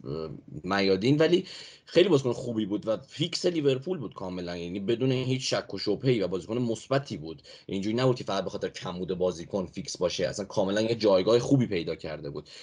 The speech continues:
و به نظرم درسته که حالا خیلی بازیکن جوونی ان، یعنی، اه، کاروالیو که نونزده سالشه، اه،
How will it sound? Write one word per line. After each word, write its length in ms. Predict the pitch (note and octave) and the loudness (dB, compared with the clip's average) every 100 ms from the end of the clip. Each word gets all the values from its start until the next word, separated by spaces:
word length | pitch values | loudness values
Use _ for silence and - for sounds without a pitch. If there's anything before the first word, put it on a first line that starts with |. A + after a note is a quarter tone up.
| - - | -20 2
و 80 | A#2+ | 6
به 60 | C#3+ | 6
نظرم 380 | C#3+ F#3 A3+ G3+ G#2 | 6 4 2 -4 -2
درسته 520 | C3+ C3 C3+ F3 - | 0 4 4 4 0
که 60 | E3+ | -2
حالا 240 | C#3 C#3 C#3 - | 2 2 0 0
خیلی 160 | F#3 F3+ | 4 4
بازیکن 280 | C3 A2+ G#2+ | 2 0 -4
جوونی 480 | G#2 F#2 G2 G2 | -4 -4 -6 -8
ان، 300 | G2 A2 A#2+ C3 _ _ | -8 -8 -10 -12 _ _
یعنی، 180 | F2 G#2 | -8 -8
اه، 400 | G#2+ F2+ F2+ E2+ | -6 -6 -6 -6
کاروالیو 560 | - F#2+ F#2 F2+ G2+ | 0 0 2 -2 -2
که 160 | A2 A2+ | 0 -2
نونزده 400 | G2 F#2 F#2 A2+ | -2 -4 0 0
سالشه، 680 | B2+ A2+ A2 G#2 A2 G#2+ F#2+ | 2 2 0 0 2 2 -2
اه، 280 | D#2 F2 | -4 -2